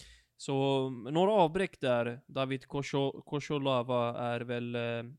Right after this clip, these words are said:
en given mittback, så det blir ett avbräck, eh, och, eh, eh, ja, får vi se hur det påverkar, eh, Georgien. Fortsatt kapten är, eh, Jaba Kankava,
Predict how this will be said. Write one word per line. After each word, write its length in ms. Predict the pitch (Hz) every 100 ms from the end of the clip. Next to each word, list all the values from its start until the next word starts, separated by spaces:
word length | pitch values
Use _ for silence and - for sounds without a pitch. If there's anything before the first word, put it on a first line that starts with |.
| -
en 140 | 127
given 340 | 127 127 135
mittback, 420 | 135 127 - 120 -
så 100 | 120
det 120 | 120
blir 140 | 135
ett 100 | 131
avbräck, 640 | 127 120 117 113 - - -
eh, 100 | 123
och, 420 | 120 120 _ -
eh, 240 | 123 117 120 _ _ - - _ _ -
eh, 80 | 120 120 117 113 110 117
ja, 100 | -
får 160 | 131 165
vi 340 | 170 175 165
se 200 | 151 151
hur 160 | 147 143
det 100 | 143
påverkar, 680 | 143 131 127 117 - 113 113 117 _ _ -
eh, 600 | 160 - 110 107 104 104 - _ _ _ _ - - _ _
Georgien. 520 | 131 147 147 127 113 - - - _ -
Fortsatt 480 | 190 175 - 180
kapten 480 | - 180 - 175 175
är, 400 | 156 147 147 139
eh, 340 | 135 131 135 131
Jaba 420 | - 131 131 127
Kankava, 600 | 127 139 131 127 120 117